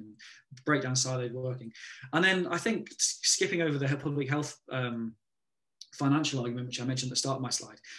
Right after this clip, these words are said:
there's a real political argument, which is about the government's planning reforms and, uh, the clear concerns which so many, um, constituents and members of the public have about that and, and assuaging those concerns. Um, and then finally, the, we, one of the key challenges we, we get with this,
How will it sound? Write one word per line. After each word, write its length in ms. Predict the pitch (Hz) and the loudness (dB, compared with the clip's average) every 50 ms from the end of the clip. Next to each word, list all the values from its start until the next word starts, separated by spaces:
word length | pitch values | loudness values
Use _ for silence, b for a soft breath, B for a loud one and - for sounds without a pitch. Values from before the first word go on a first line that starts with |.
| B B | B B
there's 140 | 156 147 160 | 2 4 6
a 40 | |
real 160 | 160 185 180 170 | 6 6 6 6
political 400 | 175 170 160 - - - 147 139 | 6 4 4 4 2 0 0 2
argument, 240 | 131 127 127 - | 2 0 0 -2
which 140 | - - - | -4 -4 -4
is 80 | 123 120 | -4 -4
about 160 | - 135 131 | -4 -4 -4
the 80 | 131 127 | -2 -2
government's 400 | 135 131 127 135 131 127 127 - | 0 0 0 0 0 0 -2 -4
planning 280 | - - 139 135 135 | -4 -2 0 0 0
reforms 440 | 127 123 - 123 113 113 113 110 - | 0 0 -2 -6 -8 -6 -6 -6 -6
and, 240 | 113 113 113 113 - B B B B B B B - | -4 -4 -6 -6 -8 B B B B B B B -4
uh, 180 | 135 131 131 131 | -2 0 0 0
the 100 | - 143 | 0 -2
clear 260 | - - - 170 160 | -2 2 4 6 6
concerns 520 | 160 156 143 139 - 151 151 147 147 147 131 | 6 6 4 2 2 2 2 2 2 2 0
which 100 | - - | 0 0
so 80 | - 123 | -2 0
many, 260 | 123 127 123 120 120 - | -2 -2 -2 -2 -4 -6
um, 320 | 117 120 120 117 120 117 113 | -6 -6 -6 -6 -6 -8 -8
constituents 800 | - 127 127 127 127 117 - - 120 120 117 - - - - - - | -8 -6 -6 -4 -4 -4 -6 -6 -6 -6 -4 -4 -4 -4 -6 -10 -12
and 160 | 123 113 117 | -8 -6 -6
members 220 | 123 120 120 110 | -4 -4 -6 -6
of 40 | - | -8
the 80 | - - | -10 -10
public 260 | 123 117 120 120 - - - | -8 -8 -8 -8 -10 -12 -10
have 220 | - 127 127 120 120 | -6 -6 -4 -4 -6
about 280 | 110 110 107 - - - | -8 -12 -14 -14 -16 -16
that 140 | 104 - - _ | -18 -20 -18 _
and, 220 | - 110 107 110 131 | -18 -16 -16 -16 -16
and 240 | - 107 - 139 127 _ - | -18 -18 -18 -20 -20 _ -10
assuaging 460 | 131 - - 123 120 113 117 110 110 | -8 -6 -6 -6 -8 -8 -8 -8 -8
those 200 | 110 110 110 - | -8 -8 -8 -10
concerns. 640 | - 113 - - - 120 113 110 - - - - - B B B B B B B B B B B B B B | -10 -10 -10 -10 -10 -12 -14 -14 -12 -12 -12 -12 -12 B B B B B B B B B B B B B B
Um, 240 | 165 170 170 170 165 147 143 | 6 6 6 6 4 2 2
and 80 | 170 | 2
then 140 | 180 185 170 | 2 2 2
finally, 400 | - - 185 185 185 175 170 165 | 0 2 2 4 4 6 6 6
the, 340 | 160 160 156 156 151 - - | 6 6 4 2 0 -2 0
we, 300 | 143 151 151 151 214 - - | 0 2 2 2 0 -2 -2
one 120 | 147 165 165 | -2 0 0
of 60 | 151 | 2
the 80 | 147 143 | 0 0
key 140 | - 170 | 2 2
challenges 560 | 151 - 156 156 156 147 139 135 131 - - - | 2 4 4 2 2 2 2 2 0 -2 -2 -4
we, 100 | 131 123 | -4 -2
we 220 | 127 131 131 127 | -2 0 0 0
get 260 | 127 143 139 127 - | 2 0 0 0 -2
with 100 | 127 117 | -4 -4
this, 400 | 127 123 - - - - - - | -2 2 2 4 4 4 2 0